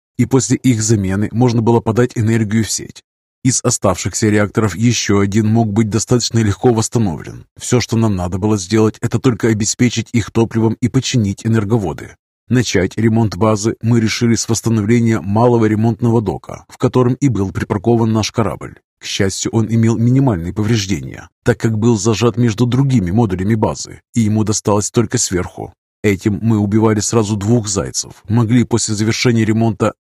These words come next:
начать полноценное восстановление кораблей и получали временное место жительства. Жить в тесноте нашего кораблика нам уже осточертело.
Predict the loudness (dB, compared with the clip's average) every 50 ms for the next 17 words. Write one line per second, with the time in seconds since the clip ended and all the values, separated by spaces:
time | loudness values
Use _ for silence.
0 | _ _ -2 0 0 0 2 2 2 2 2 2 2 2 2 2 0 0 2 0
1 | 2 2 2 0 0 0 -2 -2 0 0 0 2 2 2 2 2 0 -2 -2 0
2 | 0 0 0 0 0 0 0 0 -4 _ _ _ -2 -2 0 2 0 0 0 2
3 | 2 2 2 2 0 0 0 2 2 2 2 2 0 0 0 0 2 0 0 0
4 | 0 -2 -2 0 -2 -6 -6 -6 -8 -8 -8 -8 -10 -16 -18 -18 _ _ -10 -6
5 | -2 0 0 0 -2 -2 -4 -4 -2 0 0 0 2 2 2 2 2 2 0 0
6 | 0 0 0 0 0 0 2 2 0 -2 -2 -2 -2 -2 0 0 0 0 2 0
7 | 0 0 0 -2 -2 -2 -2 -2 -2 -2 -2 0 -2 -4 -4 -4 -4 -4 -4 -4
8 | -6 -8 -12